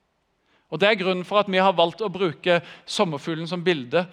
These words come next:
i, eh, denne taleserien. Fordi at som kristne så går vi fra noe til noe annet. Når du tar imot Jesus, så går du fra en kjødelig identitet til en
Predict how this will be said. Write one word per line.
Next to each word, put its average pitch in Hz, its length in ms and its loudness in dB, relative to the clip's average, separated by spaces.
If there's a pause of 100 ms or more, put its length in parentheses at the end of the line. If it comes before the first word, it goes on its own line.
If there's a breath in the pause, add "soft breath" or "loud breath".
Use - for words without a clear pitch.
(240 loud breath)
i, 151 140 -2
eh, 156 320 4
denne 151 240 -2
taleserien. 131 760 -2 (760 loud breath)
Fordi 190 160 4
at 190 100 2
som 214 120 -6
kristne 214 600 -2 (260 loud breath)
så - 160 -6
går 156 280 2
vi 175 60 -2
fra 190 340 2
noe 175 440 -2 (480)
til 165 200 -4
noe 175 160 -4
annet. 143 320 -8
Når 175 160 -4
du - 0 -
tar 170 280 2
imot 165 220 -6
Jesus, 151 460 -2
så - 140 -6
går 147 180 -4
du 151 80 -8
fra 165 280 2 (340 loud breath)
en 151 100 -6
kjødelig 156 480 0
identitet 185 840 -2 (380 soft breath)
til 160 120 -2
en 160 120 -4